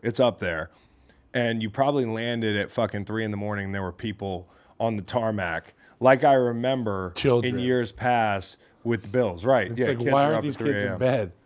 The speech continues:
Speaker 1: Yeah. But, but, I mean, like, I just think playing in Buffalo, going back, getting on that plane, knowing you not only won the division,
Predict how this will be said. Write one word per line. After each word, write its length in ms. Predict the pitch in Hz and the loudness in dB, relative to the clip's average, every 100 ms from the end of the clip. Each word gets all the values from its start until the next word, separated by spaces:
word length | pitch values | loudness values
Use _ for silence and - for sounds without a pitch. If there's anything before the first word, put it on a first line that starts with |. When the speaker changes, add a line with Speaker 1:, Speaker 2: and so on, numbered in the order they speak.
| _ - _ _ _ - | _ -20 _ _ _ -10
Speaker 1:
Yeah. 240 | 101 85 - - - - - | -6 -6 -10 -20 -20 -20 0
But, 260 | 143 131 123 | 0 2 4
but, 300 | 151 - - | 4 4 -2
I 100 | 139 | 0
mean, 180 | 139 135 | 2 2
like, 440 | 131 123 110 - - _ _ _ _ _ _ | 2 2 0 -6 -20 _ _ _ _ _ _
I 120 | 123 135 | 0 2
just 220 | 156 - | 0 0
think 260 | 165 127 | -2 -2
playing 340 | - 139 139 147 | -6 -2 0 0
in 100 | 131 | 0
Buffalo, 460 | 117 113 123 117 107 | 0 -2 -2 -4 -4
going 380 | 107 113 123 | -4 -2 -2
back, 280 | 110 107 101 | 0 0 0
getting 180 | 117 117 | -6 -6
on 100 | 120 | -6
that 160 | 107 101 | -6 -6
plane, 280 | 113 107 | -6 -6
knowing 280 | 104 107 104 | -4 -6 -6
you 80 | 98 | -6
not 220 | 104 127 | -4 -2
only 160 | 156 113 | -2 -2
won 240 | 107 120 | -2 -4
the 80 | 104 | -6
division, 560 | 90 98 113 95 82 | -6 -4 -4 -4 -10